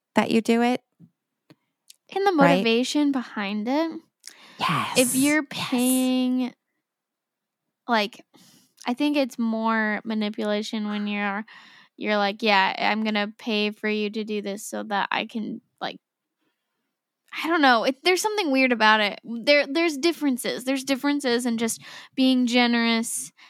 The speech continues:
Speaker 2: and paying for something for your child versus, like, paying them and almost making it feel like it's a bribe. You know? I don't know.
Speaker 1: Right. Yes. No, it's, it's,
Speaker 2: There's
Speaker 1: it's
Speaker 2: a difference.
Speaker 1: exactly that. There's a difference.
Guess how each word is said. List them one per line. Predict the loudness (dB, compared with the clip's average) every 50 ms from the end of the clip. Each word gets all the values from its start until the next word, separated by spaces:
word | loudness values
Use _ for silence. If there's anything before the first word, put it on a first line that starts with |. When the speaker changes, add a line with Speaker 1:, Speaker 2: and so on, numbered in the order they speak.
| -20 _ -2
Speaker 2:
and | -2 -2 -2
paying | -2 -2 0 0 2 2 0 -2 -2
for | -4 -4
something | -4 -2 -2 -2 -2 -4 -6 _ -2 -2 0 0 -2 -2 -4 -6 _
for | _ -2 0
your | 0 0 0 -2
child | -2 -2 0 0 2 2 0 0 -2 -6 -10 -18 -20 -20 -20 _ _ _
versus, | -2 -2 -2 -2 -2 -4 -4 -2 0
like, | 0 0 0 -2 -8 _
paying | -8 -4 0 0 2 2 2 0 2
them | 2 2 2 0
and | 0 -2
almost | -2 -2 0 0 0 -2 -2 -2
making | -4 -4 -4 -4 -4 -4 -4
it | -4 -4 -4
feel | -4 -2
like | -2 -4 -4 -6
it's | -10 -10 -10
a | -10
bribe. | -8 -4 0 0 2 2 0 -2 -6 -10 -16 -20 _ _ _ _ _ _ _ _ _ _ _ _ _ _ _ _ _ _ _ _ _ _
You | 0 2
know? | 4 2 2 0 -4 _
I | 2 2
don't | 2 2
know. | -2 -4 -8 -4 -2 0
Speaker 1:
Right. | 2 2 0 -2 -6 -10 -14 _ _ _ _ _
Yes. | 0 0 0 0 -6 -8 -10 -10 0 4
No, | 4 6 6 4
it's, | 2 -2 -4 0 2 2
it's, | 2 2 2 -6 -8 -10 _ 4
Speaker 2:
There's | 4 4 4 4 0
Speaker 1:
it's |
Speaker 2:
a | 0
difference. | 0 0 2
Speaker 1:
exactly | 4 2 2 2 0 -2 0 0 0 2
that. | 0 -2 -2 -2 -6 -12 -20 -20 -20 -20 -20 -20 -20 -20 _ _ _
There's | 6 6 6 4
a | 2 2
difference. | 2 2 2 2 0 0 -2